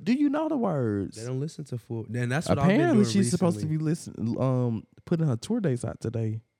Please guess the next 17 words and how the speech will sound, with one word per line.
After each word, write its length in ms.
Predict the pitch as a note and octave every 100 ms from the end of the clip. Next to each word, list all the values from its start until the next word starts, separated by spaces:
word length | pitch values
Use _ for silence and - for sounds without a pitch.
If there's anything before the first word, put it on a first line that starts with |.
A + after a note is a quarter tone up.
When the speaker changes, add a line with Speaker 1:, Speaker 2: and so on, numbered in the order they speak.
| _ _ _ -
Speaker 1:
on 160 | G2 G#2
the 60 |
first. 440 | - C#3 D#3+ - - _ _ _ -
That's 220 | F2+ -
what 100 | G#2+
I've 140 | B2
been 160 | C#3 D#3+
seeing, 400 | - F#3+ F#3 D3
honey. 360 | A#2+ G#2 G2 G2 _ _ _ G#2+ G2+ _ _ _ _ - _ _ _ _ _ _ G2
I 120 | G2
ain't 140 | B2+
got 180 | C#3 C#3+
the 80 | B2
Speaker 2:
Ooh, 40 |
Speaker 1:
money 180 | A#2+ B2+
Speaker 2:
let's, 120 | A#2+
Speaker 1:
for 140 | -